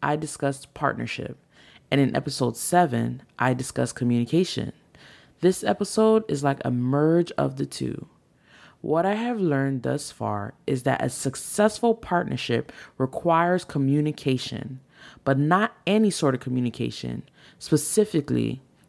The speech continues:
negotiation. In this episode, we will discuss what negotiation is not, what it is, barriers to effective negotiation, and how to negotiate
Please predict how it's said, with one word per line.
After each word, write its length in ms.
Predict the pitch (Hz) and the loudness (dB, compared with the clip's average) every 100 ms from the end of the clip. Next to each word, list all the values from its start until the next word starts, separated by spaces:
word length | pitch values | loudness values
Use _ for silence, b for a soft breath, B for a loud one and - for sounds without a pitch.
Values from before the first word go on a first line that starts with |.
| _ | _
negotiation. 1040 | 127 117 131 127 - 107 110 - 131 143 - _ _ _ B B B | 0 4 4 4 0 -4 -6 -8 -10 -12 -16 _ _ _ B B B
In 140 | - 156 | -2 0
this 200 | 240 - | 0 2
episode, 600 | 170 156 - 127 127 - | 0 0 0 2 2 -2
we 160 | 127 175 | 2 4
will 160 | 208 | 4
discuss 580 | 175 151 - 120 127 - b b b | 2 0 -2 -4 -4 -8 b b b
what 320 | 139 185 - | 0 2 2
negotiation 1000 | 156 151 139 151 - - 135 135 - 135 | 0 0 2 0 0 -2 0 0 -4 -6
is 200 | - 107 | -6 -6
not, 800 | 117 117 123 110 95 - - - - b b b b b | -2 0 2 0 -2 -10 -14 -16 -18 b b b b b
what 240 | 139 147 | 0 4
it 160 | 135 135 | 2 0
is, 640 | - 208 135 113 117 135 - b b - | 0 2 4 4 0 -6 -18 b b -12
barriers 760 | 131 120 160 196 214 226 233 - | -6 2 4 4 4 4 2 2
to 140 | - | 0
effective 580 | 151 - - 180 - 196 | 0 0 0 -2 0 -2
negotiation, 1000 | 190 170 160 - 156 117 - 123 120 123 b b b | 0 0 0 0 0 0 -2 -6 -6 -8 b b b
and 160 | - 127 | -2 -2
how 440 | - 165 175 190 | -2 0 4 4
to 160 | 196 143 | 0 -2
negotiate 840 | 131 113 127 139 - 151 139 139 | -2 2 2 2 2 2 2 2